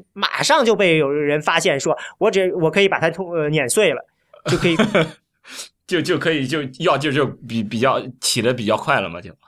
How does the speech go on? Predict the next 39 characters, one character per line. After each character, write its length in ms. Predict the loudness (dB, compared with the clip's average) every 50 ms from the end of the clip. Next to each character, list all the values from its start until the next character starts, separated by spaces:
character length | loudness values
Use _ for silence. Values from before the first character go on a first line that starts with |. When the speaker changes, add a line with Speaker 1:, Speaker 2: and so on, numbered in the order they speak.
| _ _ _ _ _
Speaker 1:
呃， 220 | 0 2 4 4 4
对， 240 | 4 4 4 4 4
对， 180 | 4 2 2
对。 180 | 4 2 2 0 0 -6 _ _ _ _ _ -4
呃， 320 | 0 2 4 6 6 4 4 2 2
然 320 | 4 4 4 4 2 2
后 340 | 2 4 4 6 6 6 4
呢， 400 | 4 4 4 4 6 4 4 4
这 240 | 2 2 2 2 2
个， 340 | 2 2 2 4 4 2 4
他 140 | 2 2
现 180 | 2 2 0 2
在， 160 | 2 2 2 0 -4 -10 -20 _ _ _ -20 _
前 180 | -4 0 2 2
两 140 | 4 2 2
年 140 | 0 0 0
的 40 |
时 0 |
候， 80 | 0 0
他 120 | 0 -2
推 180 | -2 0 -2 -2
出 140 | 0 0 0
了 100 | 2 0
碾 180 | 0 -2 -4 -4
不 80 | -2 0
碎 160 | 0 0 0
的 80 | 0 -2
那 120 | -6 -8
种 160 | -10 -12 -10
药。 80 | -10 -10 -10 -12 _ _ _ _ _ _ _ _ _
呃， 120 | -8 -6 -4 -4 -6 -6 -10 -12 -14 -6
这 180 | -2 -2 0 0
个， 100 | 0 -2
但 220 | 0 2 2 2
是 140 | 0 0 -2
呢， 100 | -4 -4
就 120 | -4 -4 -4
是 80 | -4 -4
说， 440 | -4 -2 0 2 2 2 2 0